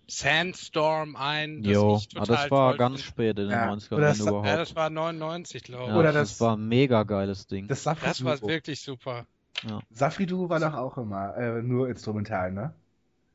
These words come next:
Speaker 1: Ja, ja.
Speaker 3: Stimmt, das gab's, ey, geil, das gab's bestimmt in den zweitausendern gar nicht, oder?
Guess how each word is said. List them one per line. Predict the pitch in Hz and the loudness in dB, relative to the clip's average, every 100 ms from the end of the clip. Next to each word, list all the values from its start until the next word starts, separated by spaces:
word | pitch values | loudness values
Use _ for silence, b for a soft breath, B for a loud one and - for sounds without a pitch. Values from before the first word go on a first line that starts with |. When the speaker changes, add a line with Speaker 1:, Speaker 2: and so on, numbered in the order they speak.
| _ _ _ | _ _ _
Speaker 1:
Ja, | 143 156 | 0 2
ja. | 131 113 | 0 -2
Speaker 3:
Stimmt, | - 151 | 0 0
das | - | 2
gab's, | 156 135 - | 2 2 0
ey, | 120 98 | -10 -8
geil, | 82 71 | -8 -10
das | - - | -10 -6
gab's | 104 107 | -6 -6
bestimmt | - - 131 139 | -10 -6 -6 -4
in | 120 | -6
den | 107 | -6
zweitausendern | - 101 101 120 127 95 90 95 | -4 -6 -4 -6 -6 -6 -6 -4
gar | 104 107 | -4 -4
nicht, | 92 76 87 | -6 -10 -10
oder? | 98 117 170 | -6 -4 -6